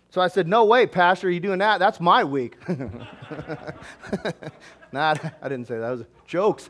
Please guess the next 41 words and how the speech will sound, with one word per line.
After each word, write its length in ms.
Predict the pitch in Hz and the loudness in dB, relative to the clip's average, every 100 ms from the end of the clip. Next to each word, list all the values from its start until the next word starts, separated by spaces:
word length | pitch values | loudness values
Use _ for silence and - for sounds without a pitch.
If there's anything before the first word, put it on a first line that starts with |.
| - - | -16 -12
He's 140 | 135 | -2
got 180 | 160 - | 0 0
jokes. 340 | 165 156 - _ _ _ _ - - - - - - - _ _ - _ - - - _ _ _ _ _ _ | -2 -2 -4 _ _ _ _ -20 -20 -20 -20 -20 -20 -20 _ _ -20 _ -20 -20 -20 _ _ _ _ _ _
There's 220 | 156 170 | 0 2
no 180 | 202 240 | 4 6
way 200 | 226 233 | 6 6
that 120 | 220 | 6
I 100 | 208 | 6
would 160 | 202 175 | 4 2
stand 360 | - 202 202 | 0 2 2
in 180 | 196 196 | 2 2
the, 140 | 190 190 | 0 0
in 180 | 185 | 0
the 100 | 185 | 0
way 440 | 175 180 180 180 - | 4 6 6 2 0
of, 320 | 165 156 147 | 0 0 -2
first 260 | - 196 196 | -2 -2 2
off, 140 | 175 | 2
of 100 | 160 | 2
my 120 | 151 | -2
pastor 640 | 139 165 160 156 - 107 117 _ _ _ _ _ _ - | -2 0 0 -2 -8 -10 -10 _ _ _ _ _ _ -2
or 260 | 185 202 | 2 6
of 260 | 185 160 175 | 6 4 -2
somebody 360 | - 180 180 170 | -2 0 2 0
that 140 | 160 | 0
believes 340 | 139 160 165 147 | -2 -2 -2 0
they 140 | 156 | 0
have 180 | 160 151 | 2 0
a 40 | |
word 300 | 135 156 156 | 0 0 0
for 80 | 151 | -4
the 100 | 135 | -6
congregation. 760 | 151 143 127 120 131 123 98 85 _ _ _ _ _ _ _ | -4 -6 -6 -4 -4 -6 -14 -20 _ _ _ _ _ _ _
And 80 | 113 | -2
so 100 | 160 | 2
I 100 | 180 | 4
had 200 | 208 214 | 4 4
it 80 | 185 | 4
all 160 | 185 | 2
set 300 | 175 175 151 | 2 2 6
up. 320 | 151 110 - | 6 4 -2